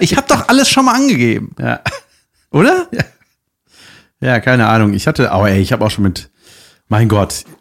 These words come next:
Speaker 2: einmal Portugal, da war ich mit meiner Family in Portugal.
Speaker 1: Portugal.
Speaker 2: Und Portugal. Ähm, und meine Frau musste früher zurück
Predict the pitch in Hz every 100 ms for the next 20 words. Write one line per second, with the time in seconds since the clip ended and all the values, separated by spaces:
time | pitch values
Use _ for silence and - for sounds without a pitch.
0 | _ - 127 131 127 131 139 147 139 139
1 | 113 110 123 117 110 107 101 120 110 101
2 | 98 113 120 107 107 113 - _ _ _
3 | - - - _ - 156 117 117 123 160
4 | 127 110 104 110 104 101 107 123 127 -
5 | 139 113 107 104 101 101 104 - 107 110
6 | 110 110 - 127 131 143 131 - 120 156
7 | 139 - 123 131